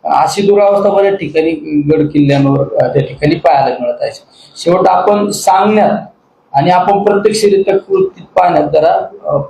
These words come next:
म, फरक असतो. आता इतक्या द-, दुरावस्था मोठमोठाल्या, अम, अ, पूर्णपणे, अ, काही आपल्याला एंट्री करणारे,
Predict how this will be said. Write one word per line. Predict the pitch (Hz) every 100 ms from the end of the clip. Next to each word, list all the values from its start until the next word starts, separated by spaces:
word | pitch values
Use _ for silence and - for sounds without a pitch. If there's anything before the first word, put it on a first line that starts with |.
| - -
म, | 147 143 131 - - -
फरक | 151 135
असतो. | 131 - - _ _ _ _ - - - 147
आता | 170
इतक्या | 175 180 208 202
द-, | 202 196 196
दुरावस्था | 185 185 180 180 170
मोठमोठाल्या, | 165 165 160 165 160 156 160 160
अम, | - - 151 151 147 143
अ, | - - - _ - - -
पूर्णपणे, | 170 185 208 202 196 196 202
अ, | 190 151 147
काही | 143 160 160 175
आपल्याला | - 175 170 175 170 170
एंट्री | - 165 175 180 196 202
करणारे, | 202 185 180 180 180